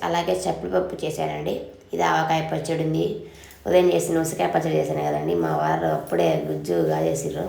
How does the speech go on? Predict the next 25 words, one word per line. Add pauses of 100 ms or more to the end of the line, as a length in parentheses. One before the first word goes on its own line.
(120)
ఉదయం
వేసుకున్నారు, (140)
సాయంత్రం
వేసుకున్నారు. (2500)
పండుమిర్చి
కూడా
పచ్చడి
ఉందండి, (160)
అందుకని
సింపుల్గా (140)
వైట్
రైస్
చప్పల
పప్పు
చేశాను. (1300)
తిన్నాకైతే (380)
గ్యాస్
స్టవ్ (720)
అలాగే (220)
కౌంటర్
టాప్
అయితే (360)
శుభ్రంగా (120)
క్లీన్
చేసుకున్నానండి.